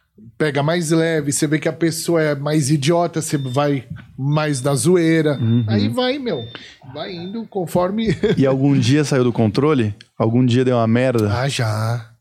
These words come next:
Speaker 1: Já deu. Já deu. Puta, bicho, é que é t-, tanta coisa já deu de errado ali também. <laughs> Ó, eu vou dar um exemplo.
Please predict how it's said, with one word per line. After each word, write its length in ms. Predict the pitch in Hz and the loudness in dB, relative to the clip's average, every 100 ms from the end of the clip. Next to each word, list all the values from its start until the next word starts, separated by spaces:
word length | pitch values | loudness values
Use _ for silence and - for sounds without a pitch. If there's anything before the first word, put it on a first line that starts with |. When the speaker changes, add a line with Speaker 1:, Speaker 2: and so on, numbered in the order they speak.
| _ | _
Speaker 1:
Já 200 | - 131 | -6 -4
deu. 380 | 120 107 101 98 - - _ _ _ _ _ _ _ - | -4 -6 -8 -8 -16 -20 _ _ _ _ _ _ _ -10
Já 160 | - 117 | -6 -4
deu. 380 | 110 110 101 92 - | -4 -4 -4 -10 -12
Puta, 420 | 143 127 113 110 107 | -6 -6 -6 -10 -10
bicho, 440 | 147 117 110 - 117 | -10 -8 -8 -10 -12
é 60 | |
que 280 | 117 - 156 - | -12 -12 -14 -12
é 80 | 131 | -12
t-, 360 | - - - - - _ - | -12 -18 -20 -20 -20 _ -12
tanta 340 | 214 180 139 | -12 -10 -14
coisa 520 | - - 160 123 123 | -14 -8 -8 -8 -10
já 100 | 117 | -10
deu 220 | 123 123 123 | -10 -10 -8
de 160 | 120 | -8
errado 420 | 120 117 139 120 | -8 -8 -10 -10
ali 220 | 113 120 120 | -8 -10 -10
também. 420 | 117 117 135 123 - - - | -8 -6 -6 -8 -12 -14 -14
<laughs> 300 | - - - | -12 -10 -2
Ó, 240 | 151 113 - | -2 -2 -10
eu 80 | - | -10
vou 120 | 117 156 | -2 -2
dar 120 | 175 | 0
um 80 | 190 | 0
exemplo. 520 | 151 127 104 113 | -2 -4 -6 -10